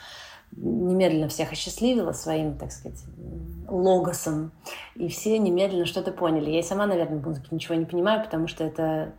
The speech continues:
э, такой сад расходящихся тропок, что здесь, м,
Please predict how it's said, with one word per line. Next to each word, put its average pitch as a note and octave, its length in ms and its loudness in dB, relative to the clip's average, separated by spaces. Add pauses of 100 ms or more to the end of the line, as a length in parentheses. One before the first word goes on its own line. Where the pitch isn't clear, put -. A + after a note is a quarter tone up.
(520)
э, - 340 -10
такой - 280 -2
сад D#3+ 260 0
расходящихся D#3 600 -4
тропок, G#3 300 0
что - 180 -4
здесь, D#3 500 -4
м, - 680 -14